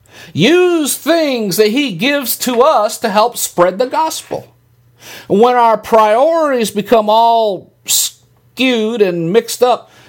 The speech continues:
we start to worship ourselves. We ignore God. We love and accumulate things,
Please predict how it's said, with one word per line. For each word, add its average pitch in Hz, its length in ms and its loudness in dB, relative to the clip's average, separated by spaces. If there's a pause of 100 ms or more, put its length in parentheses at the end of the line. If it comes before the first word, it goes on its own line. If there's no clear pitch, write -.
(140)
we 170 180 -2
start 214 420 -2
to 254 80 -4
worship 233 640 -4 (160)
ourselves. 165 1000 -4 (280)
We 208 180 2
ignore 247 640 2
God. 151 640 0 (1040)
We 220 220 2
love 240 500 2
and 202 80 -2
accumulate 247 640 -2
things, 208 1160 -2